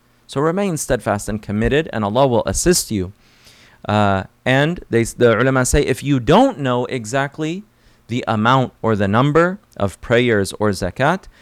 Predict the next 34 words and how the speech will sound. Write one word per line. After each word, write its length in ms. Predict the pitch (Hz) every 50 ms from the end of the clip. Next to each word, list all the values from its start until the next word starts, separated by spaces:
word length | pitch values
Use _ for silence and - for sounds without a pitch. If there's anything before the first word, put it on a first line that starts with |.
| - _ _ _ -
then 260 | - 104 123 131 131 131
you 520 | 120 120 123 123 120 120 117 117 113 - -
calculate 600 | - - 151 156 185 180 - 160 151 139 139 127
it 100 | 123 117
to 80 | - 123
the 100 | 110 110
best 260 | 101 127 139 - -
of 120 | 147 123 110
your 140 | 117 120
ability, 600 | - - 104 95 107 127 147 170 175 202 214 220 - _ _ _ _ _ _ _ _ _ _ -
and 120 | 117 120
then 140 | 127 127 131
you 160 | 127 123 120
calculate 680 | - - 147 139 143 139 - 139 127 135 131 131 - _ -
a 100 | 104 107
bit 220 | 98 101 135 - -
more 540 | 117 113 117 131 151 160 170 185 202 208 - _ _ _ _ _ _ _
so 200 | - - - 113
that 180 | 110 117 - -
you're 180 | 117 113 104
sure, 400 | 95 - - - 120 104 90 - - _ _ _ _ _ _ _ _ _ _ _ -
that 120 | 107 104
you're 140 | 95 107 -
on 160 | - 120 113
the 100 | 101 92
safe 280 | 90 - - 123 135 131
side, 420 | - - 131 135 143 156 170 180 - _ _ _ _ _ _ -
and 120 | 101 107
you're 120 | 104 101 -
able 280 | 104 113 110 95 95
to 140 | 90 - 90
cover, 420 | - - 101 92 87 90 87 95 - _ _ _ -
uh, 40 |
uh, 420 | 92 90 82 - 87 87 85 85